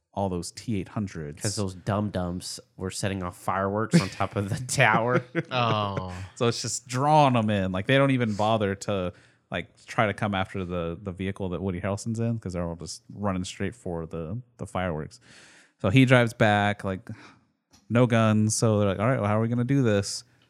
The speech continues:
Speaker 1: So they set up this whole complex thing with biodiesel and drawing them into one specific area with fire. That blows up, kills a whole bunch of 'em. But there's, like, way more that come over. So they're like, "All right, I guess we're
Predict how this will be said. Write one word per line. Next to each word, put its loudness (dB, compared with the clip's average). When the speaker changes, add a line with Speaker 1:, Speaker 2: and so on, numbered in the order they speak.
Speaker 1:
So -6
they 0
set 2
up 2
this -4
whole 0
complex -4
thing 0
with -4
biodiesel 0
and -6
drawing 0
them 2
into 0
one -2
specific -8
area -2
with -4
fire. -2
That 0
blows 2
up, 0
kills -4
a -2
whole -2
bunch -4
of -6
'em. -6
But -14
there's, -10
like, -12
way 6
more 6
that -2
come -2
over. 0
So -2
they're 0
like, -2
"All -2
right, 0
I -4
guess -4
we're -2